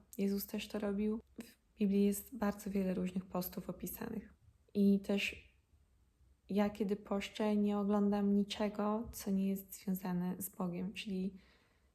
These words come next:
nawet jeżeli, powiedzmy, bardzo chcę obejrzeć coś, to wybieram kazanie.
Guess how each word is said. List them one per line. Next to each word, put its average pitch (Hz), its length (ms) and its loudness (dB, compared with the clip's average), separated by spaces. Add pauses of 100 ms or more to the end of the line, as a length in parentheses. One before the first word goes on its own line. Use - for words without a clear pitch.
(180)
nawet 196 220 0
jeżeli, 185 560 -2
powiedzmy, 190 420 -2
bardzo 196 280 -4
chcę - 280 -2
obejrzeć 208 580 -2
coś, 269 360 -2 (1000)
to 214 420 2 (280)
wybieram 202 480 2
kazanie. 185 560 0